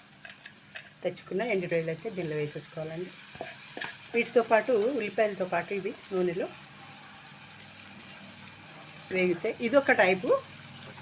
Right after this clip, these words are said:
ఇదో పద్ధతి కూర ఉండడం. ఎండు రొయ్యలు బెండకాయ కూర ఇదో పద్ధతి.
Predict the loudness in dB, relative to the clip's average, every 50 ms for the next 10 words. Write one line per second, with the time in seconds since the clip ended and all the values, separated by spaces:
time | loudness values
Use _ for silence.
0 | -14 -14 -14 -14 -10 -6 2 6 6 6 8 6 6 6 6 2 2 2 0 2
1 | 4 6 6 6 6 6 6 6 6 6 6 2 0 -2 -6 -8 -6 -2 2 2
2 | 4 4 6 6 6 6 6 8 8 10 10 8 4 2 0 -2 -2 -2 -2 -2
3 | -2 0 0 -2 -2 -2 -2 -2 0 4 6 6 6 6 4 2 -2 -2 0 0
4 | 2 2 2